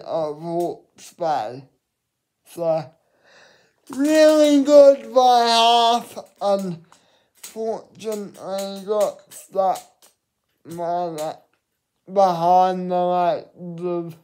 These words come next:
um, Simon Hagee in there at the Blues and Beauden Barrett at the Hurricanes. Man, he was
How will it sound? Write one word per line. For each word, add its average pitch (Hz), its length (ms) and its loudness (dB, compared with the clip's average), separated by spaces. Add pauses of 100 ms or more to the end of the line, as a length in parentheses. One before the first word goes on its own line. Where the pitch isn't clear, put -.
(2000)
um, 175 460 0 (200)
Simon 180 840 -2
Hagee 180 720 -8
in 180 200 -8
there 170 440 -4
at 160 380 -10
the 170 180 -6
Blues 180 720 -2
and 151 600 -10 (800)
Beauden 170 800 -2
Barrett 160 580 -4 (180)
at - 420 -16
the 123 120 -10
Hurricanes. 196 1500 -2 (840)
Man, 165 460 -4
he 160 400 -4
was 160 500 -6